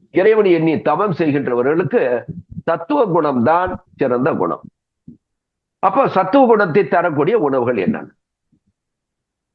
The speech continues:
ரஜோகுணம்னா என்ன? அந்த ரஜோகுணம் என்பது மனிதனுடைய மனதுக்குள்ளாரையும் உடம்புக்குள்ளாரையும் எத்தகைய விளைவுகளை அதெல்லாம் தரும் அப்படின்னு தெரிஞ்சுக்கிட்டு, அது எப்படி செயல்படுதுன்றதை புரிஞ்சுக்கிட்டு,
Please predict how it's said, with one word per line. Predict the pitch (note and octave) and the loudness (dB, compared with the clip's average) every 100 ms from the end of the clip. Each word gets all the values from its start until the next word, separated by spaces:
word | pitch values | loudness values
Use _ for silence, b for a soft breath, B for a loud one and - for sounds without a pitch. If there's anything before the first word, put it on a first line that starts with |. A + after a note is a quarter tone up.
| _ - | _ -2
ரஜோகுணம்னா | C#3 F#3 D4 C#4+ A#3 F#3 F3 | 0 2 2 2 0 0 0
என்ன? | C#3 A#2 A2 C3+ - _ B2 - | 0 -2 -2 -4 -8 _ -20 -14
அந்த | - F3 F3 | -6 -2 0
ரஜோகுணம் | D3 F3 C4+ C4+ A3 F#3 | 0 2 2 2 0 -2
என்பது | E3+ D3+ C#3+ C#3 C3 - | 0 0 0 0 -2 -2
மனிதனுடைய | D3 G#3 G#3 F#3+ E3 D#3+ | -4 0 0 0 0 0
மனதுக்குள்ளாரையும் | C3+ C#3+ F#3+ F3+ D#3+ D3+ D#3 D3+ | 0 -2 -2 -2 0 0 0 0
உடம்புக்குள்ளாரையும் | C#3+ C#3 B2 A#2 F#3 - D3+ | -2 -4 -4 -4 -4 -4 -4
எத்தகைய | - A3+ G3+ D#3+ | -4 -2 0 2
விளைவுகளை | C#3+ C#3 B2 A#2 | 0 0 -2 -2
அதெல்லாம் | A2+ A#2 A#2 B2 | -4 -2 -2 -4
தரும் | - G2 F2 - - D3 A2 | -4 -4 -4 -10 -12 -12 -8
அப்படின்னு | B2 D3 A2 | -4 -4 -2
தெரிஞ்சுக்கிட்டு, | A#2 A2 F#2+ F2 A2+ - _ _ | -2 -2 -4 -4 -6 -6 _ _
அது | D#3 D#3+ | -2 0
எப்படி | F3 A3+ | 0 0
செயல்படுதுன்றதை | D3 D3 E3 C#3+ B2+ A#2 G#2 G2 | 0 0 0 -2 -4 -4 -4 -6
புரிஞ்சுக்கிட்டு, | G2+ G2 E2+ - | -6 -4 -6 -6